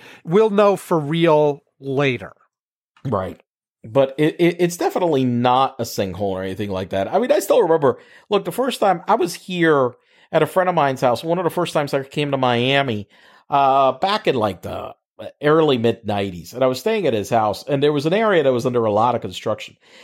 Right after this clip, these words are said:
Speaker 2: And I remember that a couple of times I got woken up by the damn blasting.
Speaker 1: Hmm.
Speaker 2: Because that's the <laughs> only way that they could, like, make these damn holes in order to, like,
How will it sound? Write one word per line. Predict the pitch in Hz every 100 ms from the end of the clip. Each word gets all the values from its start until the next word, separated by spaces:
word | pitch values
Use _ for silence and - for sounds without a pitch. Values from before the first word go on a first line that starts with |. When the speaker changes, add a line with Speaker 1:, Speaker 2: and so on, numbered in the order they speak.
| -
Speaker 2:
And | 165
I |
remember | 240 339 571
that | 160
a |
couple | - -
of | 185
times | 165 156 156
I |
got | 160 190
woken | 180 196 190 156
up | 143
by | 151
the | 147
damn | 143 131 131
blasting. | 160 190 370 - 104 - _ _ _ _
Speaker 1:
Hmm. | - 139 107 - _ _ _
Speaker 2:
Because | 208 262 233
that's | 220 269
the | 302
<laughs> |
only | 370 330 320
way | - 370 320
that | 247
they | 196
could, | 254 247
like, | 175 175
make | 208 320
these | - 269 233
damn | 196 180
holes | 175 208 208
in | 156
order | 165 185 170
to, | -
like, | 170 160 - -